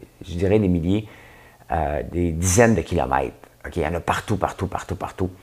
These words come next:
Et c'était, c'est vraiment enchanteur, euh, cet endroit-là. Et, euh, quand je suis revenu, ben, j'ai voulu faire la même chose. Je me suis inspiré.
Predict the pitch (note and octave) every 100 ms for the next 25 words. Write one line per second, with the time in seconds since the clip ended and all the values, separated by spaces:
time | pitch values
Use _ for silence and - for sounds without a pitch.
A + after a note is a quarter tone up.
0 | - _ - - F#2 - D#2+ C2 - E2
1 | D2 D2+ D#2 - - F2 E2+ C2 B1+ -
2 | D#2 D#2+ C#2 - - - - - - D2+
3 | C2+ A#1+ G#1 - - - C2+ C#2 B1 C2+
4 | D2+ - - - _ - - - F2+ F2
5 | D#2+ D2 C2+ - G2+ A2 G#2 E2+ E2+ F#2+
6 | G#2+ G2 E2+ D#2+ C#2+ E2+ E2 E2 E2 D#2+
7 | D2+ D2+ D2+ D#2+ - D2 D2+ - - -
8 | - D2 - F#2 - - D2 D2+